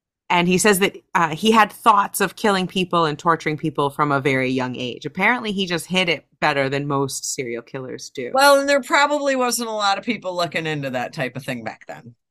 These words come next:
Speaker 1: As far as anyone who has studied him is able to tell, he had a relatively normal childhood.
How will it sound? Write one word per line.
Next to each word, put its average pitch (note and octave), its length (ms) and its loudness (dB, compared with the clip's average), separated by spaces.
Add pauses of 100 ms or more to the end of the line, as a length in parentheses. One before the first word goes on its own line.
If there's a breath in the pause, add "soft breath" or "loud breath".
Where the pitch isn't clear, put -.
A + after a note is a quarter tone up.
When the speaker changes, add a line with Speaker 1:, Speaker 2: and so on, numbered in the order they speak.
(200)
Speaker 1:
As F#3 220 -2
far B3+ 320 6
as B3+ 160 0
anyone A3+ 580 2
who G#3 160 -2
has F#3 160 -2
studied F3 380 0
him E3 180 0
is D#3 140 -6
able D#3 240 -2
to D3+ 80 -10
tell, C#3+ 260 0
he D3 140 -8
had C#3 120 -2
a C3+ 40 -4
relatively C#3+ 640 -8
normal B2+ 300 -12
childhood. A#2+ 500 -6